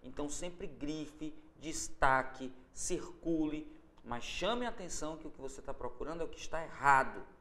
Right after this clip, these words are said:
e não que o que está certo. Tá fe-, tá certo? Fera. Aí, bora lá, bora procurar o que tá errado. Então, vai ter um monte de coisa certa. A alternativa A diz assim: "Ondas sonoras são ondas mecânicas longitudinais."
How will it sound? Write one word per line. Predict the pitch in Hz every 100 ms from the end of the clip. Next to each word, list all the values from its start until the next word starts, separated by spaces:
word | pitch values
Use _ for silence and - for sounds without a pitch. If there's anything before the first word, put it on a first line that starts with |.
| -
e | -
não | 120 135
que | 147 143
o |
que | -
está | - -
certo. | - - - - - - - - -
Tá | 104
fe-, | - 147
tá | 147 151
certo? | 165 - - - -
Fera. | 117 - - - - - - - -
Aí, | -
bora | 196 240
lá, | 214 151
bora | 165 175
procurar | 214 196 226
o |
que | 226
tá | 247
errado. | 220 160 139
Então, | 143 185
vai | 202
ter | 214
um | 220
monte | 240 247
de | 247
coisa | - 247 254
certa. | - 127 110 - - - - - - - - -
A | 160
alternativa | 185 202 208 208 202 208
A |
diz | 208 220
assim: | 208 175 139 - - - - -
"Ondas | 269 294 247
sonoras | - 196 185 214 214
são | 208 202 185
ondas | 220 220 202
mecânicas | 180 170 - 240 247 226 214 196 185
longitudinais." | 214 190 - 202 185 170 143 120 - -